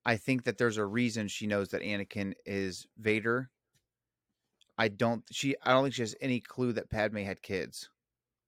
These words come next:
because everybody thought Padme died. Even the people that knew her thought that Padme died in childbirth. There's not a singular person outside of Yoda, Obi-Wan, Bail,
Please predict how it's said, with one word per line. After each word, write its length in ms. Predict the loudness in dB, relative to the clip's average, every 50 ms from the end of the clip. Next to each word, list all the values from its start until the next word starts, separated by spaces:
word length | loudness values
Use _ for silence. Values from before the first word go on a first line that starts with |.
| _ _ -4
because 280 | 0 2 2 2 4
everybody 260 | 4 4 4 4 4
thought 260 | 4 4 2 2 0 -2
Padme 360 | -2 0 0 0 0 -4 -4 -2
died. 460 | 0 2 2 4 4 2 0 -2 -4 -10 _ _ _ _ _ _ _ _ _ _ _ _ _ _ _ _ _ _
Even 220 | 2 2 4 4 4
the 80 | 2
people 200 | 0 -2 -2 -2
that 120 | -2 -2 0
knew 220 | 2 2 4 4 4
her 320 | 4 4 4 2 0 -2 -4 -2
thought 160 | 0 0 0
that 140 | -2 -2 0
Padme 300 | 0 0 0 0 -2 -2
died 280 | 0 0 2 2 0
in 80 | 0 -2
childbirth. 500 | -2 -2 0 0 0 -2 -6 -6 -6 -4 -2
There's 200 | -2 -2 0 -2
not 120 | -2 -2
a 80 | -2 -2
singular 540 | -4 -4 -4 -4 -2 -2 0 0 0 -2 -2
person 480 | -2 -2 0 0 0 -2 -6 -8 -6 -6
outside 460 | -4 -6 -6 -4 -2 0 0 2 2
of 260 | 2 0 0 -2 -6 _ _ _ _ _ _ _ _ -16 -4
Yoda, 540 | 0 4 4 4 6 6 4 4 4 2 0 -2 _ _ -2
Obi-Wan, 600 | -2 0 0 0 -2 -2 -2 -2 -2 -4 -4 -6 -10 _ -6 -2
Bail, 480 | 0 2 4 4 4 4 2 2 0